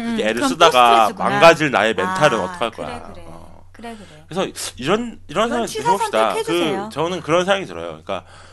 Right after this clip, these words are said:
Speaker 1: 공주 마마님과
Speaker 2: 네, 네.
Speaker 1: 음, 같이 이제 어떤 그 업계에 일단 들어온 이상
Speaker 2: 음, 음.
Speaker 1: 일단 첫 회사고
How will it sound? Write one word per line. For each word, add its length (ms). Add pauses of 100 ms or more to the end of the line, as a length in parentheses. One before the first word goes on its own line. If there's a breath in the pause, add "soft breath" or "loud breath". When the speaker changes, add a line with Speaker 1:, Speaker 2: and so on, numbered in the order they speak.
(840 loud breath)
Speaker 1:
공주 360
마마님과 840
Speaker 2:
네, 180
네. 220 (200)
Speaker 1:
음, 640
같이 300
이제 120
어떤 320
그 100
업계에 380
일단 260
들어온 320
이상 420 (120)
Speaker 2:
음, 200
음. 80
Speaker 1:
일단 400
첫 200
회사고 640